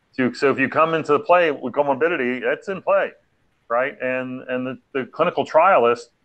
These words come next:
is not the primary care doctor, and it may not be the treating rheumatologist. And so that's why this goes under, under managed.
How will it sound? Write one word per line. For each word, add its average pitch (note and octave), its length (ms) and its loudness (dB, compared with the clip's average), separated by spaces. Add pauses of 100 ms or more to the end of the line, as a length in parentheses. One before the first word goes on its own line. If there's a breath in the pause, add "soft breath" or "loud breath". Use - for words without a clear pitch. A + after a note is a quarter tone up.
(220)
is A#2 100 -4
not C#3 240 -2
the - 60 -18
primary D3 460 -4
care D3 240 -6
doctor, C#3+ 420 -4
and B2+ 280 -6
it - 20 -10
may C3+ 140 -6
not C#3 200 -4
be C#3 100 -8
the B2 80 -8
treating C#3 260 -8
rheumatologist. C3 800 -4
And A#2 120 -8
so C3+ 120 -4
that's C#3 220 0
why C#3 140 2
this C3+ 160 -6
goes C3 240 -4
under, B2+ 380 -4 (400)
under C3 240 0
managed. C3 520 0